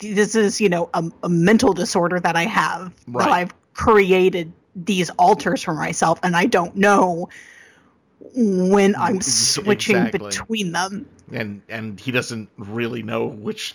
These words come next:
Speaker 2: the real one is either.
Speaker 1: Yeah, like,
Speaker 2: You know?
Speaker 1: who's the, quote, end quote, the real personality
Speaker 2: Right.
Speaker 1: between the three of them. So, which is, that's a really,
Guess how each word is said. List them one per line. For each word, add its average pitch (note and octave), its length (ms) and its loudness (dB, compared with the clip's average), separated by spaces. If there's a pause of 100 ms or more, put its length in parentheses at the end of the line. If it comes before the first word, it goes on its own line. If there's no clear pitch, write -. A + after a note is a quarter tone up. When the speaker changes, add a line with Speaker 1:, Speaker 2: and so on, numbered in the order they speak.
Speaker 2:
the B2 120 -4
real A2 680 -4
one C#3 280 0
is D3 300 0
either. B2+ 540 -4 (380)
Speaker 1:
Yeah, A3 380 4
like, F#3 260 -4
Speaker 2:
You B2 160 -8
know? A#2+ 140 0
Speaker 1:
who's - 260 -6
the, - 280 -14
quote, G#3 400 2
end G3 260 0
quote, F3 400 0
the G3 100 0
real F3 600 -4
personality F3 1000 -2
Speaker 2:
Right. A3 60 -2
Speaker 1:
between F#3 380 2
the - 100 2
three F#3 320 2
of - 140 -6
them. A3+ 260 -4 (1120)
So, F#3 520 0
which B3+ 280 0 (140)
is, B3+ 360 -2 (1300)
that's F#4+ 280 0
a F4+ 40 0
really, C#4 720 2